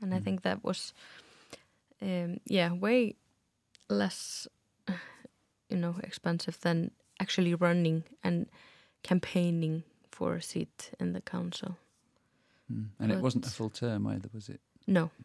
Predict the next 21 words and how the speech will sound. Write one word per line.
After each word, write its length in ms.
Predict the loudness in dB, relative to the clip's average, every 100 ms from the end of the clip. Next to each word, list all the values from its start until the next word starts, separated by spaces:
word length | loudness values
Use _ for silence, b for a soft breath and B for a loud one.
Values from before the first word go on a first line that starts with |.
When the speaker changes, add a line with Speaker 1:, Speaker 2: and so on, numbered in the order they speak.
| -20 -20 _ _ _ -12
Speaker 1:
just, 400 | -10 -10 -12 -6
um, 220 | -4 -4 -8 _ _ B B B B B
this 240 | -6 -4 -2
year. 300 | 2 2 2
And 180 | 0 0
then, 380 | 0 0 0 -4 _ _ -2
I 60 |
mean, 260 | 0 2 0 2
I 220 | 2 2 0 2
asked 260 | 2 0 0
both, 480 | 2 2 -2 -6 -2
um, 300 | 0 -2 -4 _ _ -18 -4
Guðlaugur 340 | 0 2 0
Þór, 200 | 0 -2
foreign, 440 | -2 -4 -2 -2 -4 _ _ -20
the 120 | -8
foreign 320 | 0 2 4
minister, 380 | 2 0 -2 -2
and 200 | -2 -2
Katrín 480 | -4 -2 -2 -2 0
Jakobsdóttir, 760 | -4 -6 -8 -6 -4 -4